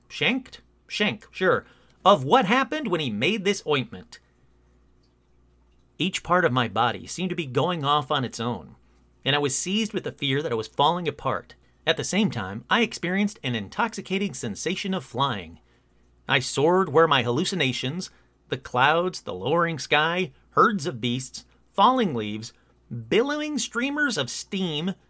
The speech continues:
and rivers of molten metal were swirling along." So, there you go. If you want to feel like that, find out how, because it doesn't give me,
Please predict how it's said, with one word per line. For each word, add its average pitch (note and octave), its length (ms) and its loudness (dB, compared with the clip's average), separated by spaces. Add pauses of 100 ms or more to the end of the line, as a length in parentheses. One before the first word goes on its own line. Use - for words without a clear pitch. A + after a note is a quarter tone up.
(160)
and A#2+ 220 0
rivers A3 380 2
of A#2+ 100 2
molten A3+ 600 0
metal G#2+ 340 2
were G#2+ 140 -2
swirling E3 580 -2
along." G2+ 480 -4 (1120)
So, G#3 360 4 (880)
there G2+ 260 0
you B2+ 160 0
go. D#3 380 0 (440)
If C3+ 180 -4
you C3+ 140 -2
want C3+ 240 4
to A#3 80 2
feel C#3+ 260 0
like A2 260 -2
that, A#2 360 -2 (840)
find D#3 420 0
out D3 220 6
how, D3 260 6
because B2 420 -6
it B2 60 -16
doesn't B2+ 300 2
give C#3 120 -2
me, B2+ 280 -4